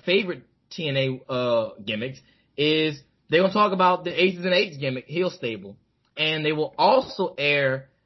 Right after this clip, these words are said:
uh, Mick Foley matches against Sting and Samoa Joe. So if you like some of that old stuff and you wanna go relive it, and you, and if you don't have the streaming, the streaming subs-,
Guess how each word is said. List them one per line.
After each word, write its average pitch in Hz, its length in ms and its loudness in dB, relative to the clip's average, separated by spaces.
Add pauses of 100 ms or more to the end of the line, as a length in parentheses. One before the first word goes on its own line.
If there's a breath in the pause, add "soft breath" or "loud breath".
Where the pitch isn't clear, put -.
(240)
uh, 139 380 4 (180)
Mick 160 220 -2
Foley 185 300 4
matches 147 380 -4
against 131 340 -6
Sting 151 460 -2 (200)
and 127 320 -4 (140)
Samoa 147 380 0
Joe. 139 280 -2 (120)
So 262 340 4
if 247 180 -2
you 294 120 -4
like 190 400 -2
some 220 160 -12
of 214 60 -2
that 156 180 -4
old 190 320 0
stuff 196 480 -6 (1700)
and 180 120 -2
you 180 60 -4
wanna 185 200 -4
go 175 180 0
relive 165 500 -2
it, 220 180 -2
and 175 140 -2
you, 170 100 -6
and 139 460 -4
if 139 140 -6
you 151 100 -6
don't 139 440 -2
have 175 420 0
the 196 80 -8
streaming, 226 440 -14
the 170 80 -10
streaming 202 340 -8
subs-, - 280 -18